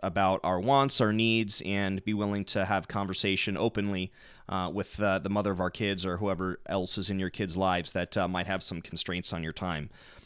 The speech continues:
So for Halloween, uh, as I said, this is kind of the first year in a good number of years that, uh, I haven't had the kids, meaning that the day, uh, was their mom's day, not mine. So they were with their mom on Halloween.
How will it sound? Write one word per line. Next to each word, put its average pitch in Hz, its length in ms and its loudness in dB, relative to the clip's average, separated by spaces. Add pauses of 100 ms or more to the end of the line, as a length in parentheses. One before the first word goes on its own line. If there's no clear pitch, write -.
(200)
So 123 460 8 (1000)
for 131 100 6
Halloween, 160 520 10
uh, 123 200 6
as 123 140 6
I 123 40 8
said, 120 200 6
this 120 160 0
is 104 60 -4
kind 127 160 0
of 104 60 -2
the 95 60 0
first 123 380 0
year 113 320 4
in 104 140 2
a 98 100 2
good 110 160 2
number 104 180 2
of 95 80 2
years 101 260 2
that, 101 260 2
uh, 95 120 2
I 87 80 0
haven't 113 260 4
had 107 160 2
the 101 60 -2
kids, 101 300 -2
meaning 98 300 -2
that 95 220 -2
the 98 100 0
day, 104 480 2 (280)
uh, 98 240 2
was 92 140 -2
their 101 100 0
mom's 107 300 4
day, 90 180 0
not 98 240 2
mine. 92 440 0
So - 120 -4
they 87 140 -2
were 90 180 0
with 98 200 -2
their 98 100 0
mom 95 340 0
on 85 100 -2
Halloween. 90 540 -4